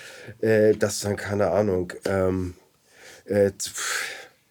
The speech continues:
zwanzig Jahre Trainingserfahrung allgemein vom Krafttraining drin sind, dass dann irgendwie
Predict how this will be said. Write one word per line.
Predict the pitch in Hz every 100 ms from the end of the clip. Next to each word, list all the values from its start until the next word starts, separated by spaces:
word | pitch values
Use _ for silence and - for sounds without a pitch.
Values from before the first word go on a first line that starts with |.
| _ - - _ -
zwanzig | - 120 117 123 113
Jahre | 110 104 110
Trainingserfahrung | - 120 127 113 95 98 - 113 117 113 113 -
allgemein | 104 107 101 113 131
vom | 110 107
Krafttraining | - 120 - - 127 117 110 104
drin | 113 117 113
sind, | 113 110 98
dass | 98 -
dann | 101 92
irgendwie | 110 107 101 104